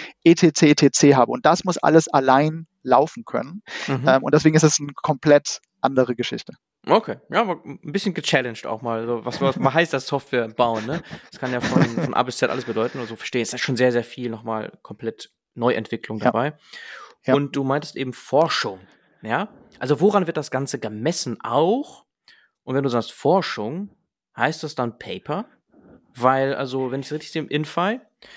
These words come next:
Speaker 2: dieses genannte Institut für angewandte Informatik ist ja nicht nur Forschung, sondern die machen ja auch, wie man das vielleicht von einem Fraunhofer kennt,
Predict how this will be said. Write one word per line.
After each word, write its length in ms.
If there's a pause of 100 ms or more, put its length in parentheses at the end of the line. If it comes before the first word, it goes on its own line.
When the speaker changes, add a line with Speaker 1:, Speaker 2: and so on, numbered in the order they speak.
(200)
Speaker 2:
dieses 220
genannte 340
Institut 640
für 120
angewandte 400
Informatik 480
ist 140
ja 220 (100)
nicht 280
nur 140
Forschung, 500
sondern 240
die 80
machen 260
ja 80
auch, 220
wie 100
man 200
das 140
vielleicht 360
von 120
einem 120
Fraunhofer 520
kennt, 360